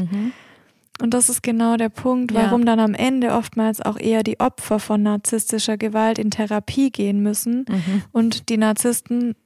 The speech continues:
Speaker 2: davonkommen.
Speaker 1: Mhm. Sich das nächste Opfer dann
Speaker 2: Genau.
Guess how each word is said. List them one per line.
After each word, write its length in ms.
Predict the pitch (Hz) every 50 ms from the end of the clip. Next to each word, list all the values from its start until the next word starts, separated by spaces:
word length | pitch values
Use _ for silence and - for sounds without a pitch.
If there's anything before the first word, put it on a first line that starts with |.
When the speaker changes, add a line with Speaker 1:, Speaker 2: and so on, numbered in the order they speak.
| _ _ _ -
Speaker 2:
davonkommen. 840 | - 226 214 - 226 220 214 220 - - 214 208 202 202 196 202
Speaker 1:
Mhm. 260 | 202 214 202 208 202 - _ _ _ _ -
Sich 220 | - 202 190 -
das 400 | - 208 202 180 - - - -
nächste 400 | - 190 190 185 180 - - - -
Opfer 260 | 185 - - 190 190
dann 260 | 196 196 196 - - _ _ - - 180 185
Speaker 2:
Genau. 320 | 180 262 254 247 233 220